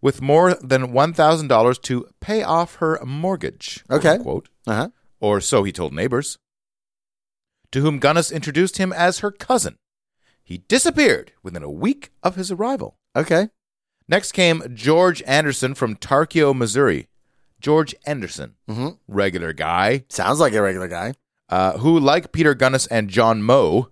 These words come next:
Speaker 1: was also an immigrant from Norway.
Speaker 2: Oh, she had a preference.
Speaker 1: During dinner with Anderson, she raised the issue of her mortgage.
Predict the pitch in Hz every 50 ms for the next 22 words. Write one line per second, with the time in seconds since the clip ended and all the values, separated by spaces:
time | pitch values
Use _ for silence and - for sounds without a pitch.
0 | _ _ _ _ _ - 110 123 123 - _ - 185 247 330 - - 113 104 113
1 | 123 127 113 98 90 90 131 151 - - 190 233 294 370 427 427 320 180 - -
2 | - _ _ _ _ _ _ _ _ _ _ _ - 175 285 294 160 - - -
3 | 123 127 143 143 - 175 220 - - 135 95 - _ _ _ _ _ _ _ _
4 | _ _ _ _ - 104 107 135 151 151 147 139 123 131 131 147 160 143 139 135
5 | - 101 107 117 120 - 160 165 165 - - 170 180 135 101 101 117 131 - -
6 | - 82 95 - - 147 156 156 196 190 196 233 269 247 107 76 - -